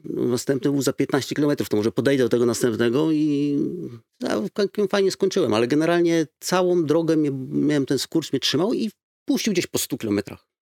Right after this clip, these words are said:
Po setce mnie puścił, sto sześćdziesiąt przebiegłem. Jak miałem ten problem z tym biodrem, to na hardej, nawet na hardej miałem problem, bałem się, że na hardej nie pojadę. I znowuż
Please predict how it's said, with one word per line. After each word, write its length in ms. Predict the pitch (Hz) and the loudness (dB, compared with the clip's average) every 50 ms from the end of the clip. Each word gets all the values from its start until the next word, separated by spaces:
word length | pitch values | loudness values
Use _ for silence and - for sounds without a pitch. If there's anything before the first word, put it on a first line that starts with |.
| - - - | -20 -8 -6
Po 80 | 170 | -2
setce 300 | - - 208 - - 175 | 0 0 0 2 2 2
mnie 100 | 147 147 | 2 2
puścił, 280 | - 247 226 - - 180 | 0 -2 -2 0 -2 0
sto 140 | - 185 135 | 0 0 2
sześćdziesiąt 280 | 156 165 156 156 151 - | 2 0 2 0 0 0
przebiegłem. 420 | - 123 110 95 85 92 90 87 - _ - - _ _ _ | 0 0 0 0 0 -2 -4 -6 -8 _ -20 -20 _ _ _
Jak 240 | 131 156 151 - - | -2 0 0 2 2
miałem 220 | 175 180 165 143 | 2 2 4 2
ten 120 | - 160 | 2 2
problem 240 | 139 160 170 165 156 | 2 2 2 2 2
z 40 | - | 2
tym 120 | - 143 | 2 2
biodrem, 380 | 139 165 160 160 185 202 214 - - _ _ _ _ | 2 2 2 4 2 2 0 -2 -6 _ _ _ _
to 100 | - 127 | -2 -2
na 80 | 135 131 | 0 0
hardej, 280 | - 139 - 120 120 | 0 -2 0 2 2
nawet 220 | 120 120 117 127 117 | 2 2 2 2 0
na 80 | 131 | 0
hardej 280 | 127 170 196 165 135 120 | 0 0 0 0 2 2
miałem 160 | 110 101 98 | 0 0 0
problem, 240 | - 117 110 120 110 | 0 0 0 2 2
bałem 180 | 110 117 117 - | 4 2 0 0
się, 60 | - | 0
że 60 | 120 | -2
na 80 | 127 123 | -2 0
hardej 220 | 143 139 117 110 | 0 0 2 2
nie 80 | 98 - | 0 0
pojadę. 260 | - 90 90 - 120 | 0 -2 -2 -2 -4
I 60 | - | -2
znowuż 380 | 147 180 185 170 156 - - | 0 2 2 2 0 -2 -6